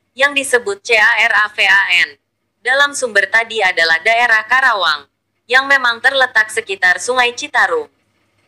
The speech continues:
Sejak dahulu kala, bila orang-orang yang bepergian akan melewati daerah-daerah rawa, untuk keamanan, mereka pergi berkafilah-kafilah dengan menggunakan hewan seperti kuda,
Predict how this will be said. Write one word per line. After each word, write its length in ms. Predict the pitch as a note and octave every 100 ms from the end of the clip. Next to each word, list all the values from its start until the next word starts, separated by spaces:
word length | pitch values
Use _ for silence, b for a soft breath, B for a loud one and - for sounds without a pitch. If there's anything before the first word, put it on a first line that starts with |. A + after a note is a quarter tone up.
| _ _
Sejak 400 | B3 A#3 A3 A3+
dahulu 400 | B3+ C4+ C#4 B3
kala, 480 | - F3+ D#3 C#3 - _ _ _ -
bila 320 | C4 C4+ B3
orang-orang 640 | B3 A#3+ A3+ A3+ A3+ A#3
yang 80 | G3
bepergian 560 | G#3+ B3+ A#3+ G#3+ G#3 F#3+
akan 240 | F#3 F3
melewati 560 | G#3 C4 B3+ A#3 A3 G#3+
daerah-daerah 800 | F#3+ G#3+ C4 B3+ A3 G3+ G3+ G3+
rawa, 480 | F#3+ F3 D3+ C#3 - _ _ -
untuk 320 | C4+ C#4 C#4
keamanan, 720 | B3 A3 G3+ F#3 D#3 D3+ - _ _ _ _
mereka 480 | C4 C#4 C#4 C#4 C#4
pergi 320 | A3 F#3 F#3
berkafilah-kafilah 1040 | A#3+ C4 B3 A#3 A3 G3+ A#3+ A#3+ B3+ A3 G#3+
dengan 240 | F3 E3 F3+
menggunakan 640 | C4 C4+ A#3+ A3+ G#3+ G#3
hewan 320 | A#3 G#3 G#3
seperti 400 | A3+ A3+ B3 C4+
kuda, 480 | - G#3+ E3+ D#3+ D3+